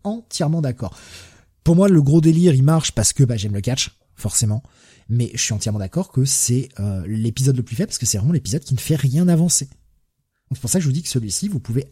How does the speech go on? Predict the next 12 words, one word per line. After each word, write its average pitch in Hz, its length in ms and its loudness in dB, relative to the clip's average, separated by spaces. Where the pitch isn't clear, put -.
allègrement 151 580 4
le 143 80 6
zapper 131 460 0
si - 220 2
vous 156 120 2
voulez, 135 300 4
euh, 135 60 4
conserver 117 360 0
un 165 60 0
peu 135 80 -2
de 127 40 -2
fric. - 280 -12